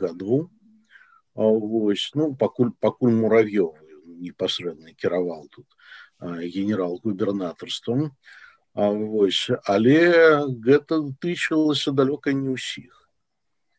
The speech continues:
І, э, скажам так, у, э, гэтым паўстанні былі і бенефіцыары сацыяльныя, дастаткова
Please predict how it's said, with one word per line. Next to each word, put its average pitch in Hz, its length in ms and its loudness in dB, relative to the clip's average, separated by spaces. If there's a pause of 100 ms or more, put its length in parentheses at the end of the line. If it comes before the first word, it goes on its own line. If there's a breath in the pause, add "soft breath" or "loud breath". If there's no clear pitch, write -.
(240)
І, 101 120 -2 (120)
э, 98 480 0
скажам 117 640 2
так, 95 320 2
у, 104 480 -4
э, 95 40 -10 (600)
гэтым 117 320 -2
паўстанні 156 720 2
былі 120 320 0
і 135 60 4 (100)
бенефіцыары 139 880 2
сацыяльныя, 107 880 -4 (560 loud breath)
дастаткова 92 1200 -4